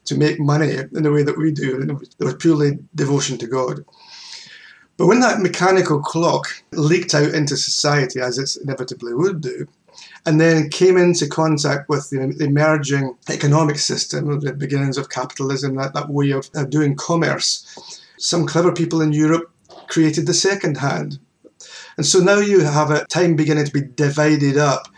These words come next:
into smaller segments. And then ultimately the, the third hand, if you like, for, for seconds. So your minute hand and then the second hand. And so time begins to be fragmented in that way. Now, the difference between that fragmented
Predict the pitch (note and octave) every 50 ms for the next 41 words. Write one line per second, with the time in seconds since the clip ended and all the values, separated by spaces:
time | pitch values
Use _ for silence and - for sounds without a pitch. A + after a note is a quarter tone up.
0 | _ _ _ - D3+ D3 D3 C#3+ - C#3+ C3 - - - D#3 D3+ D#3 D#3 E3 D#3+
1 | D3+ D3 C3 B2+ - - - - C#3+ C#3+ C#3 - C3+ B2 B2 C#3 C#3 - - -
2 | - - _ - - - - - D#3+ D3+ D3+ C#3+ D#3+ E3 D3 - E3 D#3+ D#3 -
3 | - C#3+ C3+ C3+ C#3 C3+ - - - - - - - D3 D3 C#3+ C#3 B2+ B2 B2
4 | B2 C3 B2 B2+ C3 B2+ - - - - _ _ - - D3+ - - - - -
5 | - D3+ D3 C#3+ - C#3+ C3 - C#3+ C#3+ D3 D3 D3 E3+ E3+ D#3 C#3 C#3 D3 D3
6 | C#3+ C#3+ C#3 C#3 C#3 C#3+ C3+ C3 - - B2+ - - C3 B2+ B2+ - - - -
7 | - - - - - - - - _ F3 F3 - - A3 G3+ G3 G3 G3 - -
8 | _ _ - - G3 G#3 G3+ G3 F#3+ F3+ - F3+ F3 E3 D#3+ D3 D3 D3+ C#3+ C#3+
9 | - - - E3+ D#3+ D3 C#3+ C#3 C3 C3+ C3+ D3 D3+ E3 F3+ F3 E3+ - C#3+ C#3
10 | C#3 C3 B2+ B2+ B2 C#3 - C#3+ C#3+ C#3+ - - - - _ - E3+ E3 D#3 C#3
11 | D#3 G3 G3+ G3 B3+ G#3+ - - D3+ F3 F3 D#3+ D#3 D3+ D3 - - - D#3 C#3+
12 | C3+ C#3+ D3 D#3 E3 D#3+ D3 - C#3 C3 B2 B2+ -